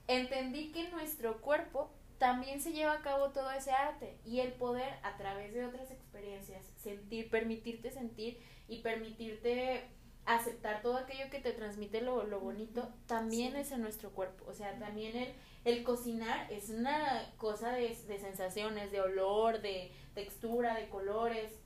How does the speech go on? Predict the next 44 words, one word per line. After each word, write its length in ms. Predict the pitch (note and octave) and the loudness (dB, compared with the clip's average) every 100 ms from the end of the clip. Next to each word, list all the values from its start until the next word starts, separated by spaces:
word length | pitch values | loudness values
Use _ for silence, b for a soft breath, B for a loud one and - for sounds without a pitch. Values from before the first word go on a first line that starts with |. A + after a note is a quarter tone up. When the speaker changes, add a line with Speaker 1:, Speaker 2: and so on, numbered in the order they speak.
| - - - - | -20 -20 -14 -2
Speaker 1:
El 180 | G#3 - | -2 0
comerlo 460 | G3+ G#3 G#3 A3+ | -2 -2 0 4
es 120 | A#3 | 4
disfrutarlo, 760 | A#3 A#3 G#3+ G#3+ G3+ G#3 A3 G#3+ | 2 0 -2 4 8 8 6 2
es 80 | G#3+ | 0
saborearlo. 800 | G#3+ G3+ G3 F3+ F#3+ G#3 G#3 - B B | 0 0 4 6 4 2 -4 -6 B B
Y 60 | A#3 | 2
luego 220 | B3 C4 | 2 4
ya 180 | D#4 F#4+ | 0 -2
entra 200 | F#4+ F#4+ | -2 -2
el 100 | G4+ | -2
cuerpo 300 | F4 C#4+ F4 | -2 -4 -4
y 40 | |
empiezan 400 | F#4 - G3+ B3 | -6 -6 -4 -4
todas 200 | A#3+ B3+ C4+ | 2 2 2
las 120 | B3 | -2
rutas 280 | G#3+ A3+ B3 | -2 -2 -2
metabólicas 640 | B3 A#3 F#3+ F#3+ G#3+ - | 0 2 4 4 0 -4
a 40 | A#3 | -2
hacer 140 | A3 | 2
Speaker 2:
Claro, 260 | C4+ C#4+ A3+ | 6 8 8
Speaker 1:
lo 60 | A#3 | 8
Speaker 2:
o 220 | A#3+ B3 | 8 6
sea, 60 | C4 | 6
Speaker 1:
suyo. 280 | C4 C4 C4 B B | 6 6 4 B B
Speaker 2:
es, 160 | - C#4+ | -2 -2
es 140 | - | 2
todo 360 | F4+ E4+ E4+ E4+ | 8 8 8 4
un 120 | E4+ | -2
caos, 500 | - - G#3+ G#3 G#3 | -2 -2 2 2 0
no 80 | G#3+ | -4
es 80 | A3 | -4
tan 140 | B3 B3+ | -6 -6
fu-, 120 | A#3+ A3+ - | -8 -10 -4
todo 180 | A3+ A3 | 0 0
es 80 | C4+ | 2
tan 120 | C4 | 0
fácil 220 | B3 B3 | -2 -6
como 140 | A#3 G3 | -6 -6
uno 140 | G3+ | -4
cree. 300 | - - A#3+ A#3+ | -2 0 0 6
<laughs> 40 | |
Speaker 1:
Exactamente. 840 | C4+ C4 C#4+ C#4 E4 F4 E4+ - - | 8 10 10 10 6 2 2 0 0
Y 200 | B3+ C#4 | -2 -2